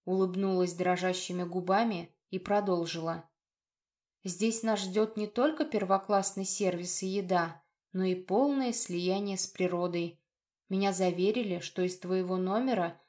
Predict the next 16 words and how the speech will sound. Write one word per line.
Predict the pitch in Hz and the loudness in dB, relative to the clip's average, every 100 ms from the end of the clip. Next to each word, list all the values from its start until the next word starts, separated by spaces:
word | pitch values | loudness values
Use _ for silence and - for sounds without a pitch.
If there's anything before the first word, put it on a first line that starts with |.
| _ _ | _ _
открывается | 185 - 196 196 214 214 190 | -6 0 4 6 6 4 -2
уникальный | 190 190 - 214 240 220 175 | -2 -4 2 4 4 2 0
вид | 185 214 | -4 -4
на | 190 185 | -2 0
округу. | 180 180 208 208 180 170 - _ _ _ _ - | 0 -2 -2 0 0 -2 -8 _ _ _ _ 0
Проснувшись, | 190 185 - 226 285 277 233 214 | 0 2 -2 0 0 0 -4 -4
ты | - | -6
вполне | 190 - 208 214 302 | -6 0 2 2 2
можешь | 311 240 233 214 - | 2 2 0 -4 -4
увидеть | 175 214 214 185 | -2 -2 -2 -4
жирафа | 170 180 180 170 185 - 254 254 _ _ - | 0 2 4 4 2 2 -2 -2 _ _ 0
или | 285 330 254 | 4 6 4
льва, | 165 170 196 233 - _ - | 4 4 4 4 -6 _ -6
инспектирующего | 190 - 190 180 - 180 185 247 226 - 175 | -4 -2 -4 -6 -4 -2 0 0 -4 -4 -2
свои | 170 180 180 190 | 0 0 -2 0
владения. | 180 170 165 175 175 170 165 | 2 0 0 -4 -2 -4 -6